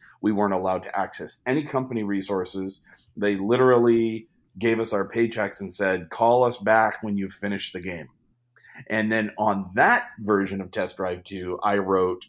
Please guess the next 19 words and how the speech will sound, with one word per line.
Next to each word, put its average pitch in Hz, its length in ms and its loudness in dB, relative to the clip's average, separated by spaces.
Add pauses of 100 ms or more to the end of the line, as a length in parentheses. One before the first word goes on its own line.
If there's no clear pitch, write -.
the 95 220 -6
sprite 110 460 0
management 101 580 -4
system 95 600 -6
to 90 100 -12
draw 95 200 2
all 90 240 2
the 87 100 -4
gra-, 92 220 -4
in-game 95 400 -2
graphics, 90 680 -4 (400)
um, 92 560 0 (140)
in 107 200 2
sixty-eight 104 460 -2
thousand 92 380 -2
assembly, 90 420 -6
hand, 104 380 -2
hand 113 220 0
optimized 87 680 -4